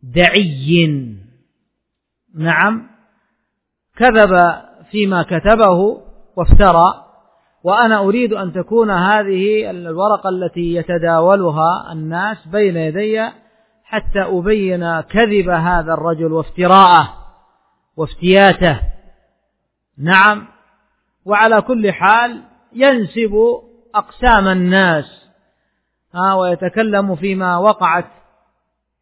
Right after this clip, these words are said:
فيه. خلي هذا، ما أعرف أدرى، إذا في مكتوب ورقة مثل هذا حتى نستطيع إن شاء الله، وأنا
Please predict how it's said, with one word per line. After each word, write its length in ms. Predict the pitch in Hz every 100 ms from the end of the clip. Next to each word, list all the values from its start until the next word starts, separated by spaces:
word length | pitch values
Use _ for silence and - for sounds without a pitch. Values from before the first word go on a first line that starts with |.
| _
فيه. 240 | - 185 185
خلي 280 | 247 226 190
هذا، 260 | 185 180
ما 120 | 190
أعرف 260 | 190 160 143
أدرى، 300 | 147 139 135 165
إذا 180 | 185 170
في 200 | 214 208
مكتوب 580 | 190 - _ - 226
ورقة 380 | 196 214 180 202
مثل 260 | 208 185 180
هذا 260 | 202 247
حتى 260 | 175 196 -
نستطيع 580 | 180 170 - 175 196 175
إن 60 | 160
شاء 220 | 147 165
الله، 160 | 196 202
وأنا 500 | 226 226 220 214